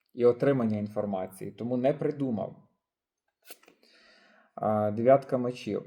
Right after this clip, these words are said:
Ну, нема стовідсотковості, що воно буде саме так, але ймовірність ви-,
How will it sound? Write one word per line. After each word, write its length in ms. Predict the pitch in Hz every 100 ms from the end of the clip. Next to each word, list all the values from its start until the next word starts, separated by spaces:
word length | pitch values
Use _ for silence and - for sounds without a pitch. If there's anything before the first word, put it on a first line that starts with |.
| -
Ну, 140 | - 143
нема 280 | 156 156 135
стовідсотковості, 880 | - 107 104 - - 107 104 -
що 160 | 101 107
воно 160 | 110 110
буде 220 | 107 107
саме 340 | 110 110 107
так, 400 | 107 135 160 - - _ _ _ -
але 280 | 117 131
ймовірність 520 | 185 127 120 135 131
ви-, 100 | -